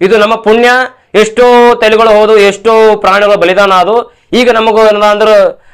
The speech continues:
ನಮ್ಮ ಜೀವನದಲ್ಲಿ ಏನೋ ಒಂದು ದೊಡ್ಡದು ಪುಣ್ಯ ಮಾಡಿದೀವಿ, ಅದು ರಾಮಚಂದ್ರನ ಮಂದಿರ ನಮಗೂ ನೋಡಕ ಆಗ್ಯದ,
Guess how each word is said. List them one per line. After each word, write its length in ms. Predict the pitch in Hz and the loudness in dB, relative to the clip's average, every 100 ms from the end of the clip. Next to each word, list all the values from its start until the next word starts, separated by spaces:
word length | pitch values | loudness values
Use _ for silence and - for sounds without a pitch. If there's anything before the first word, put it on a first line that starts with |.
| _ - | _ -6
ನಮ್ಮ 140 | 185 | -4
ಜೀವನದಲ್ಲಿ 520 | 196 165 208 220 220 214 | -2 -2 0 0 0 0
ಏನೋ 140 | 208 | 0
ಒಂದು 180 | 220 202 | 0 -2
ದೊಡ್ಡದು 240 | 185 196 | -2 -4
ಪುಣ್ಯ 260 | - 190 208 | -4 -4 -2
ಮಾಡಿದೀವಿ, 380 | 202 196 190 190 | -2 -2 -2 0
ಅದು 160 | 180 | 0
ರಾಮಚಂದ್ರನ 600 | 170 180 190 175 170 180 | 0 -2 -2 -4 -2 -2
ಮಂದಿರ 320 | 175 165 170 180 | -2 -2 -2 -2
ನಮಗೂ 540 | 170 170 160 147 - _ _ 143 | -2 -2 -2 -4 -8 _ _ -6
ನೋಡಕ 720 | 139 156 196 196 180 151 - _ _ | -2 0 0 0 0 0 -8 _ _
ಆಗ್ಯದ, 280 | 139 160 185 | -6 -4 0